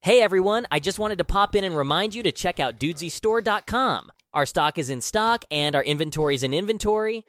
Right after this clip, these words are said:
We're talking the largest variety of Dudesy shirts in the tri-state area. Dudesy store dot com is your source for the Dudesy Mug Office Olympics this year.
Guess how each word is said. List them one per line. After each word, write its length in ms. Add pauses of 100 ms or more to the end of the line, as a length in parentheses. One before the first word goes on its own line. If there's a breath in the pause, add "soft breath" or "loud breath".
(240 loud breath)
We're 100
talking 400
the 80
largest 420
variety 380
of 100
Dudesy 340
shirts 380
in 100
the 80
tri-state 600
area. 440 (160)
Dudesy 320
store 280
dot 280
com 320
is 160
your 100
source 320
for 140
the 140
Dudesy 500
Mug 340 (100)
Office 340
Olympics 440
this 220
year. 300